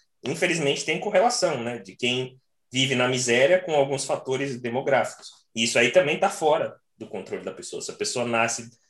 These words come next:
do, da raça X, ela não tem nenhum controle sobre aquilo. E aquilo segue pra vida toda dela, né? E vai fechar algumas portas, infelizmente. Vai, pode abrir algumas, mas vai fechar muitas.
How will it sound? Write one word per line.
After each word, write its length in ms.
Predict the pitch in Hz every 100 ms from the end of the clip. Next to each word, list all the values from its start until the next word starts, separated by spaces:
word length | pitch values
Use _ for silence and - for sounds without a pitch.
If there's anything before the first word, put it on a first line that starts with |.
| _ _
do, 480 | - 104 117 113 90
da 120 | 107
raça 360 | 113 113 110 113
X, 420 | - 131 135 110
ela 140 | 113 117
não 180 | 117
tem 480 | - 139 147 208 202 - _ _ _ _
nenhum 240 | 120 120
controle 300 | 120 160 139
sobre 220 | 135 139 143
aquilo. 280 | - 120
E 60 | 117
aquilo 320 | 117 131 156
segue 460 | - - - 127 170
pra 160 | 175
vida 240 | 156 147 165
toda 320 | 143 139 139
dela, 280 | 113 143 156
né? 180 | 131 160
E 40 |
vai 180 | 139 127
fechar 340 | 170 165 147
algumas 320 | 139 175 208
portas, 360 | - 135 131 -
infelizmente. 720 | 110 107 101 95 107 95 - - _ _ _ -
Vai, 220 | 107 -
pode 220 | 139 139
abrir 180 | 156 143
algumas, 480 | 170 175 156 120 107
mas 180 | 104 104
vai 120 | 113
fechar 320 | 131 123 120
muitas. 420 | 147 123 117 -